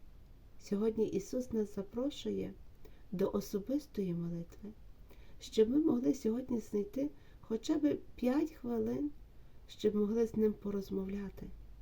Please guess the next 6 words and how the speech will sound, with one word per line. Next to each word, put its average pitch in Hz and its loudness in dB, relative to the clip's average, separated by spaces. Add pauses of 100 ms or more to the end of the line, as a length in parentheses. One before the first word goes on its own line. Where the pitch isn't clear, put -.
(1400)
щоб 202 0
ми 220 8
могли 226 4
закорінитися 214 0
в 202 -2
Ньому, 208 -2